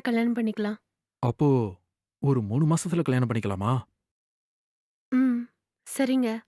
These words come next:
Speaker 1: ஒரு மூணு மாசத்துல கல்யாணம் பண்ணிப்போம்.
Speaker 2: சரி, அப்போ ஒண்ணு பண்ணலாம்.
Speaker 1: ம்?
Speaker 2: நீ ஒவ்வொரு வாரமும் லீவு நாள்ல இங்க வந்துரு, நானும்
Speaker 1: ஆ,
Speaker 2: ஆபீஸ்க்கு லீவு
Speaker 1: ம்.
Speaker 2: போட்டுறேன்.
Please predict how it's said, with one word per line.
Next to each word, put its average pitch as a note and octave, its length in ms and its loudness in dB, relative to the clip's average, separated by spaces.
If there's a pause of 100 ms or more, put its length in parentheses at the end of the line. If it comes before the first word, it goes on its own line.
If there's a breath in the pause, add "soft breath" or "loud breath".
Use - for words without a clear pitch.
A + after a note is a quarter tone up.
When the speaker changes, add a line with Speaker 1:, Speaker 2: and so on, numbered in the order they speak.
(220)
Speaker 1:
ஒரு A3+ 180 0
மூணு G#3 240 0
மாசத்துல A#3+ 420 -4
கல்யாணம் A3+ 360 0
பண்ணிப்போம். G#3 360 -4 (680)
Speaker 2:
சரி, A2 180 0 (360)
அப்போ A2+ 200 0
ஒண்ணு A2 200 -4
பண்ணலாம். A2 300 -2 (360)
Speaker 1:
ம்? C4 120 -4 (260)
Speaker 2:
நீ C#3 80 2 (240)
ஒவ்வொரு F#3 360 -2
வாரமும் C3 380 0
லீவு D#3 240 2
நாள்ல B2 260 0
இங்க A#2+ 200 -4
வந்துரு, G2+ 260 -8 (560)
நானும் C3 340 0
Speaker 1:
ஆ, - 60 2
Speaker 2:
ஆபீஸ்க்கு A3 380 -2
லீவு C3 140 2
Speaker 1:
ம். - 60 -14
Speaker 2:
போட்டுறேன். F#2+ 420 -6